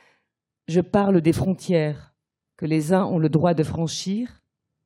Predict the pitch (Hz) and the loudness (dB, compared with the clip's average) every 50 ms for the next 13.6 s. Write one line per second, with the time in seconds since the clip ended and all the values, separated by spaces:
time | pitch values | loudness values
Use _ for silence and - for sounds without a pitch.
0 | _ _ _ - - 165 135 151 147 170 175 170 170 - - 175 175 - - 175 | _ _ _ -2 -2 2 2 4 4 4 2 2 0 -4 -4 -4 -4 -4 -4 -4
1 | 165 160 170 170 175 165 151 139 143 147 147 147 151 170 175 170 151 143 143 131 | -4 -2 -2 -2 -2 -4 -4 -4 -6 -8 -8 -10 -12 -10 -8 -6 -6 -6 -8 -8
2 | - - 165 165 - 170 156 156 147 - - 165 165 156 160 156 135 135 147 175 | -10 -12 -14 -12 -10 -8 -8 -8 -8 -8 -6 -6 -6 -4 -4 -6 -6 -6 -6 -4
3 | 175 165 - - _ _ _ _ _ _ _ - 165 - 143 - - 160 - - | -4 -4 -8 -12 _ _ _ _ _ _ _ -12 -8 -8 -6 -6 -6 -6 -8 -10
4 | - - 175 170 208 226 240 240 233 _ _ _ _ _ _ _ _ _ _ _ | -8 -6 -2 0 0 0 0 -2 -4 _ _ _ _ _ _ _ _ _ _ _
5 | _ 202 175 185 185 185 - 190 185 - - 175 - - - 170 170 185 180 - | _ -4 0 0 0 0 -2 -4 -4 -4 -4 -4 -6 -8 -12 -8 -6 -6 -6 -4
6 | - 175 175 165 185 185 170 - - 160 143 143 139 139 143 139 - - 139 123 | -4 -4 -2 0 0 -2 -2 -4 -8 -8 -6 -6 -6 -6 -10 -14 -16 -18 -14 -12
7 | 131 160 247 247 - _ _ _ _ _ _ _ _ _ _ _ _ _ _ _ | -12 -12 -12 -14 -16 _ _ _ _ _ _ _ _ _ _ _ _ _ _ _
8 | _ _ _ _ _ 226 214 - - - - 214 208 185 - - _ _ _ _ | _ _ _ _ _ 0 0 0 -2 -8 -8 -6 -6 -6 -8 -14 _ _ _ _
9 | _ _ _ _ - 180 175 170 170 160 156 160 208 262 - - - - - - | _ _ _ _ -2 0 0 0 -2 -2 -2 0 -2 -2 -4 -6 -12 -14 -14 -18
10 | - _ _ _ _ _ _ _ _ _ _ - 220 226 262 269 247 208 185 180 | -20 _ _ _ _ _ _ _ _ _ _ -4 -4 -2 -2 -4 -4 -2 -2 -2
11 | 180 - - 170 226 294 277 - _ _ _ _ _ _ - - - _ - 262 | -2 -2 0 0 -2 -2 -6 -10 _ _ _ _ _ _ -20 -20 -20 _ 2 2
12 | 254 226 - - 285 269 233 220 220 233 262 262 247 247 254 240 214 185 175 156 | 2 2 2 4 4 6 6 6 4 4 4 2 2 2 2 2 2 0 -2 -2
13 | 196 185 - - 165 147 170 185 185 202 247 277 | -4 -4 -4 -6 -4 -2 0 2 2 2 0 -4